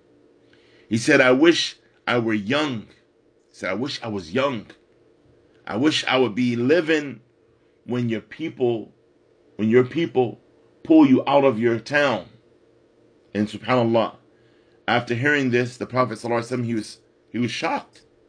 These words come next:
He was surprised. He said, "Awa mukhrijiyahum?" So are they gonna pull me out of my land? Are they gonna make me leave?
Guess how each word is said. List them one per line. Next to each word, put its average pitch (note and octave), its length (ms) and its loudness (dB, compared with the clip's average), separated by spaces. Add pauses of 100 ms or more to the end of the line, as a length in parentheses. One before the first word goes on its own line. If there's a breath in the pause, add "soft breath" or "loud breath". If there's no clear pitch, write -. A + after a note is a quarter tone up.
(500)
He G#2 100 -2
was G#2+ 100 0
surprised. E3 560 0
He A#2+ 60 -4
said, A#2+ 320 -2 (880)
"Awa G#2 220 4
mukhrijiyahum?" B2+ 1080 2 (600 soft breath)
So A#2+ 300 2
are C3 80 8
they D#3 160 6
gonna D#3+ 220 2
pull D#3 260 6
me D3 260 0
out - 300 -2
of A#2 100 0
my B2 240 4
land? G3 500 0 (1500)
Are G#2+ 160 2
they D3 160 0
gonna C3 160 -2
make C#3 280 0
me D#3 340 -2
leave? G3+ 500 0